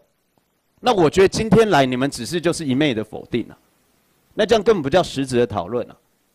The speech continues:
如果你们没有版本来，我比如说我今天讨论第一条，你们没有版本，那我们请教要讨论什么东西？你只有 yes or no 嘛，那这样就根本不是想要实质的做讨论啊。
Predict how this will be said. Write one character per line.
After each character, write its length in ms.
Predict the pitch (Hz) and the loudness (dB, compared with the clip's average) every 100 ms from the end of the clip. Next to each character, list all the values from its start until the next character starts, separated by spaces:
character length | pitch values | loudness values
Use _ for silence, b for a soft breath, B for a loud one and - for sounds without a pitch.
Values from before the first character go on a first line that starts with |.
| _ _ _ _ _ | _ _ _ _ _
如 140 | - 269 | 2 4
果 120 | 320 | 4
你 100 | 240 | 4
们 140 | 196 | 2
没 220 | 202 233 | 2 4
有 100 | 294 | 4
版 340 | 180 - 247 220 | 4 2 2 4
本 220 | 202 139 | 2 4
来， 180 | 123 139 | 4 4
我 120 | 139 | 2
比 100 | 233 | 0
如 60 | 220 | 2
说 100 | 233 | 2
我 100 | 220 | 4
今 140 | 226 | 2
天 140 | 233 | 2
讨 140 | 170 151 | 2 0
论 120 | 196 | 0
第 200 | 208 214 | -2 -6
一 40 | |
条， 340 | 156 127 98 101 _ _ - | -4 -2 -2 -6 _ _ -2
你 120 | 147 | 2
们 100 | 180 | 2
没 120 | 240 | 0
有 80 | 160 | -2
版 260 | 123 127 | -2 -4
本， 200 | 151 117 - _ _ | -4 -8 -8 _ _
那 140 | - 202 | -4 0
我 40 | |
们 100 | 165 | 0
请 200 | 165 120 | 0 -2
教 100 | 143 | -2
要 80 | 170 | -2
讨 140 | 131 117 | -2 -6
论 120 | 139 | -4
什 120 | 110 | -4
么 80 | 101 | -6
东 120 | 107 | -6
西？ 220 | - 101 _ _ _ _ _ _ _ _ _ _ | -10 -16 _ _ _ _ _ _ _ _ _ _
你 160 | 151 170 | 0 2
只 140 | 190 | 4
有 100 | 196 | 4
yes 200 | 190 185 | 4 4
or 180 | 175 175 | 2 4
no 180 | 185 131 | 2 0
嘛， 160 | - _ _ _ _ _ _ _ _ _ _ | -4 _ _ _ _ _ _ _ _ _ _
那 120 | 220 | -2
这 120 | 233 269 | 2 4
样 80 | |
就 80 | 240 | 2
根 180 | - 269 | 0 0
本 140 | 220 | 0
不 160 | - 165 | -2 -10
是 200 | - 226 | -8 -8
想 160 | - 135 | -2 -2
要 140 | 180 | -2
实 240 | - 143 | -4 -10
质 160 | 156 135 | -10 -4
的 100 | 131 | -4
做 200 | 127 143 | -2 -4
讨 200 | 104 85 | -4 -8
论 240 | 113 110 | -6 -6
啊。 100 | 76 | -8